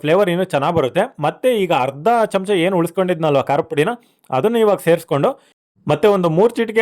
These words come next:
ಅಷ್ಟು ಪೆಪ್ಪರ್ ಪೌಡರ್ನ ಹಾಕೋತಾ ಇದ್ದೀನಿ. ಇದು ಹಾಕೋದ್ರಿಂದ ಖಾರ ಖಾರವಾಗಿ ಚೆನ್ನಾಗ್ ಬರುತ್ತೆ ಫ್ರೈ ಮಾತ್ರ, ಆ, ಟೇಸ್ಟಿಯಾಗೂ ಸಖತ್ತಾಗಿರುತ್ತೆ. So ಅದಕ್ಕೋಸ್ಕರ ಇದನ್ನೆಲ್ಲ ಹಾಕೊಂಡು ಇವಾಗ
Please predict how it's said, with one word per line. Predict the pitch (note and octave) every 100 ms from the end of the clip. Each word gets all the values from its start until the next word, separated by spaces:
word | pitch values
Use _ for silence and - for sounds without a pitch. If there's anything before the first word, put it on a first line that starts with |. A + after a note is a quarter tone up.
| G#3+
ಅಷ್ಟು | - A#3+
ಪೆಪ್ಪರ್ | B3+ G#3+ G3+
ಪೌಡರ್ನ | G3+ F#3+ F#3 E3
ಹಾಕೋತಾ | D#3+ C#3+ C3+
ಇದ್ದೀನಿ. | C3+ A3+ - -
ಇದು | C#3 C3+
ಹಾಕೋದ್ರಿಂದ | G3+ A#3+ A3 G#3+ G#3+ A#3 D3
ಖಾರ | G3 G3+
ಖಾರವಾಗಿ | G#3 G#3 G3+ -
ಚೆನ್ನಾಗ್ | C#3 F#3+ G3
ಬರುತ್ತೆ | F3 E3 -
ಫ್ರೈ | D#3 D#3
ಮಾತ್ರ, | A#2+ D3+ A3+ _ _ -
ಆ, | C3+ C3+ B2+
ಟೇಸ್ಟಿಯಾಗೂ | D3+ G#3+ G#3+ A3 G#3 G#3+
ಸಖತ್ತಾಗಿರುತ್ತೆ. | - - G3 F#3+ E3+ D3+ G#3 F3+
So | C3+
ಅದಕ್ಕೋಸ್ಕರ | D#3 F3 F3+ - G3 - _ _ C#3
ಇದನ್ನೆಲ್ಲ | C#3+ D3+ G#3+ G3+
ಹಾಕೊಂಡು | F#3+ F#3+ A#3+
ಇವಾಗ | F3+